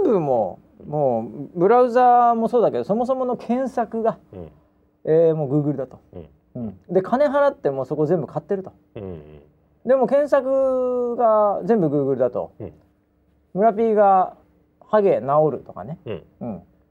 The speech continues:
Speaker 1: ハゲバカじゃないとかね。
Speaker 2: <laughs>
Speaker 1: うん。なんかそういう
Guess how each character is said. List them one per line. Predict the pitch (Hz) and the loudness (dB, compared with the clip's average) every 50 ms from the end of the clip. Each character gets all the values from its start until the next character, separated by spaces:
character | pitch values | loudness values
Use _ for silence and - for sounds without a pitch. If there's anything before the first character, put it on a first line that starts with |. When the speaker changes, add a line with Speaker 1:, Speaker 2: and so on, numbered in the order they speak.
| _ _ | _ _
Speaker 1:
ハ | _ - 190 214 | _ -2 0 0
ゲ | 196 185 160 127 98 - - _ _ _ _ _ _ _ 107 | 2 0 0 0 -2 -6 -12 _ _ _ _ _ _ _ -2
バ | 107 165 165 | -2 0 2
カ | 180 156 123 | 2 0 0
じ | 113 | 0
ゃ | 101 | -4
な | 98 107 101 | -6 -8 -10
い | - | -10
と | - - - | -12 -18 -20
か | - - | -18 -16
ね。 | - 156 - - 202 - 427 415 | -18 -10 -4 -4 0 2 0 0
Speaker 2:
<laughs> | - - 415 415 | 4 2 0 2
Speaker 1:
う | - | 2
ん。 | 240 381 185 - - _ _ _ _ - | -4 -4 -4 -6 -18 _ _ _ _ -6
な | - - | -4 -2
ん | 185 | -2
か | 185 | -2
そ | - - 269 277 277 | 2 4 4 6 6
う | |
い | 285 277 | 4 4
う | 277 269 247 202 139 101 - - | 4 4 4 4 2 0 -2 -8